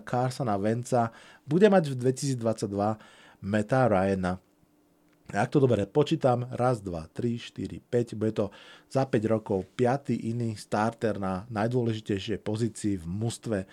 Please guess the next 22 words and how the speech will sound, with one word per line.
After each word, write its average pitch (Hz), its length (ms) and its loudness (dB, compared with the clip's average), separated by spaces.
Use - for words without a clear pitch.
Mm, 107 400 -8
je 135 240 2
to 175 100 0
pochopiteľne 143 960 2
svojím 139 320 2
spôsobom 131 560 2
veľký 139 400 4
pain, 131 400 4
je 127 160 0
to 120 160 0
pochopiteľne 131 880 2
veľmi 139 400 4
ťažká 131 320 2
situácia 127 800 2
aj 127 220 2
pre 117 400 2
hlavného 120 400 2
trénera, 117 560 0
aj 117 240 -6
pre 120 80 0
generálneho 113 560 0
manažera. 110 640 0